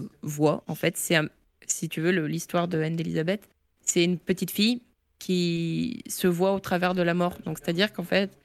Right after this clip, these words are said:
elle a en, à moitié conscience qu'elle est morte, mais elle est morte.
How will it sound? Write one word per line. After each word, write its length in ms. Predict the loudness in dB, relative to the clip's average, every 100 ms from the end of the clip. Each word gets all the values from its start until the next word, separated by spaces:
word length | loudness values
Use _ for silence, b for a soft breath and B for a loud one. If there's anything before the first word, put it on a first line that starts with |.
| _ _ _ _
elle 280 | 4 6 4
a 400 | 4 2 0 -4 -12 _ _ -6 -2
en, 120 | -2 -4 _ _ 4
à 60 |
moitié 300 | 6 4 2
conscience 580 | -2 -4 -4 -4 -6 -14 -6
qu'elle 160 | -2 0
est 40 |
morte, 360 | 0 0 -6 -20 -6
mais 140 | 2
elle 120 | 2 2
est 40 |
morte. 300 | -2 -6 -16